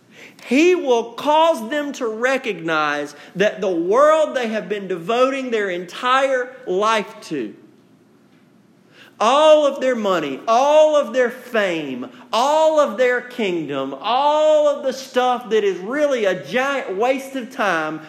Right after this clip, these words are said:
the Holy Spirit will finally help them see it, see it for what it is. That the ruler of this world has already been judged.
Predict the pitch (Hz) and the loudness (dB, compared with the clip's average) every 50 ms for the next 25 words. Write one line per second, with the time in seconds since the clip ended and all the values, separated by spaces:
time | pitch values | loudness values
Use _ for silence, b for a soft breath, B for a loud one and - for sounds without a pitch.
0 | B B 165 175 175 202 226 220 214 202 - - - 220 190 170 151 143 - 147 | B B 0 0 0 0 -2 -2 -2 -4 -8 -6 -2 0 0 0 0 -4 -6 -8
1 | 139 - - - 214 196 175 147 143 139 135 139 147 131 - - 143 131 131 123 | -10 -10 -4 -2 -2 -2 0 -2 -6 -8 -6 -4 -4 -6 -4 -6 -8 -8 -8 -10
2 | - - 160 135 117 104 104 110 110 107 - - - - - - 185 151 120 110 | -8 -8 -6 -6 -6 -8 -8 -8 -10 -10 -12 -16 -20 -20 -4 -2 -2 -2 -2 -4
3 | - - 120 113 107 110 113 120 113 104 92 - - - - - _ _ _ _ | -6 -8 -8 -6 -4 -4 -6 -6 -8 -8 -10 -12 -16 -20 -20 -20 _ _ _ _
4 | _ _ _ _ _ _ _ _ _ _ _ _ _ _ _ _ _ _ _ _ | _ _ _ _ _ _ _ _ _ _ _ _ _ _ _ _ _ _ _ _
5 | _ _ _ _ _ - 202 202 - - 175 160 160 165 208 262 302 320 320 320 | _ _ _ _ _ 4 4 4 4 4 0 -2 0 2 4 4 4 4 4 4
6 | 294 277 233 285 285 - 247 262 302 294 285 254 233 208 214 185 233 254 277 285 | 4 4 4 0 -4 -4 0 4 4 6 6 4 2 -2 0 0 2 2 2 2
7 | 277 233 269 254 226 185 233 220 170 135 117 107 - - - | 0 -2 -2 -4 -2 0 0 0 0 -2 -4 -6 -10 -16 -20